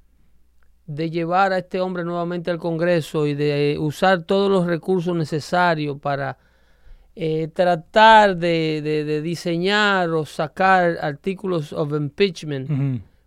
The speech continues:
Speaker 1: para recomendar a Donald Trump a un juicio político, que obviamente se lleva a cabo en el Senado,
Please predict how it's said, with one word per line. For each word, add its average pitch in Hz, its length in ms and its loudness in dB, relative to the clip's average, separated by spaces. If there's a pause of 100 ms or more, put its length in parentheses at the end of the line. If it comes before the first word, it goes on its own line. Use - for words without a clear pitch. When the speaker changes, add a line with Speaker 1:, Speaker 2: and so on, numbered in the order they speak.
Speaker 1:
para 151 220 -6
recomendar 170 640 -4
a 180 80 0
Donald 180 300 -4
Trump 170 300 -4
a 170 60 -2
un 170 140 -4
juicio 180 380 -4
político, 175 760 -6 (680)
que 147 100 -8
obviamente 165 480 -2
se 160 140 -4
lleva 165 220 -2
a 147 40 -8
cabo 165 240 0
en 160 60 -4
el 156 80 -6
Senado, 165 540 -6